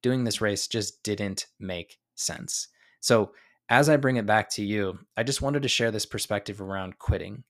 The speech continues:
and knowing that it's, success does not lie in sticking to things. It lies in picking the right thing to stick to and quitting the rest. So as I bring it back to you, what are those things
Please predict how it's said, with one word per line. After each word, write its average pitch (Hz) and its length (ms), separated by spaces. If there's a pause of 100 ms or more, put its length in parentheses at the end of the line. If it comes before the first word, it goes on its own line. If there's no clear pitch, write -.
and 113 200
knowing 113 340
that 98 300 (600)
it's, 113 240 (280)
success 123 520
does 113 160
not 110 240
lie 104 200
in 98 120
sticking 151 400
to 107 80
things. 101 380
It 104 80
lies 107 280
in 101 100
picking 151 320
the 110 80
right 107 280
thing 107 200
to - 80
stick - 300
to 113 140
and 101 180
quitting 101 440
the 104 140
rest. 85 480 (320)
So - 160
as 147 260
I 143 60
bring 120 180
it 104 60
back 104 240
to 110 100
you, 95 260 (840)
what 117 400
are 131 160
those 120 540 (140)
things 98 720